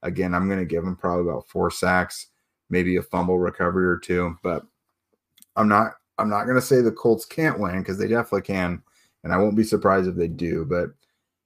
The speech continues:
if I'm putting my name on it and predicting it, I'm gonna say it's the Ravens in a narrow one. So if you guys don't already, follow at Locked On Colts, at Jake Arthur N F L, and at Zach Hicks two on Twitter.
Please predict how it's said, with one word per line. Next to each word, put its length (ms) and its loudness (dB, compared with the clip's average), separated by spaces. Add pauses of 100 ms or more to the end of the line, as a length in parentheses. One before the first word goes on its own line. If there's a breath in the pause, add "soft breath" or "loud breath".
if 160 -2
I'm 100 0
putting 220 6
my 100 4
name 300 6
on 120 8
it 80 2
and 120 0
predicting 500 4
it, 120 -2
I'm 160 -2
gonna 200 -2
say 240 -2
it's 160 -6
the 120 -4
Ravens 420 -2
in 80 -6
a 60 -8
narrow 360 -8
one. 240 -16
So 300 0 (920 soft breath)
if 200 4
you 60 4
guys 280 8
don't 240 6
already, 420 6
follow 520 0
at 240 0
Locked 360 2
On 320 -2
Colts, 520 0
at 180 -2
Jake 260 0
Arthur 320 2
N 60 -4
F 160 -4
L, 240 0
and 140 -4
at 260 -2
Zach 260 -2
Hicks 220 -6
two 280 -2
on 160 -2
Twitter. 480 2